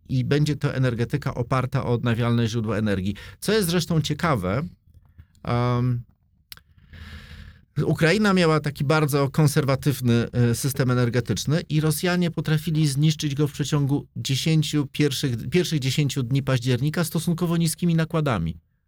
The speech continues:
Właściwie połowa tego systemu padła, można powiedzieć. Co, spo-, co, i co zrobili Ukraińcy? Natychmiast przeszli na model rozpro-,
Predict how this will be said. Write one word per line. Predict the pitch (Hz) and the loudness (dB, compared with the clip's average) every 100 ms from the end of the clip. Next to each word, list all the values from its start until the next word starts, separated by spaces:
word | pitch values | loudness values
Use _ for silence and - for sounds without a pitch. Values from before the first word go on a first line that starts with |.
| _ _ - | _ _ -6
Właściwie | 127 156 170 165 143 - | 0 0 2 -2 -2 -2
połowa | 160 165 156 | 0 2 0
tego | 160 151 | 0 -2
systemu | 151 139 - 151 143 135 - _ _ _ | -2 -2 0 0 0 -4 -6 _ _ _
padła, | 147 117 92 76 - _ _ | 0 0 0 -4 -8 _ _
można | 113 117 107 | -6 -4 -4
powiedzieć. | 120 107 87 127 156 - _ _ _ _ _ | -2 -2 -2 -6 -8 -14 _ _ _ _ _
Co, | - 196 233 - _ - - | -4 -2 -2 -6 _ -18 -16
spo-, | - 160 151 | -4 -2 -2
co, | 143 | -4
i | - | -4
co | 160 185 | -2 0
zrobili | 160 160 160 151 | 0 2 2 0
Ukraińcy? | 147 160 135 113 107 185 285 - _ _ _ _ | -2 -2 0 0 -2 -4 -6 -10 _ _ _ _
Natychmiast | 175 185 220 208 185 165 | -2 0 -2 -2 0 -2
przeszli | - 170 151 165 | -2 -4 -2 0
na | 151 | 2
model | 156 147 143 | 2 2 2
rozpro-, | 143 139 147 | 0 -2 -4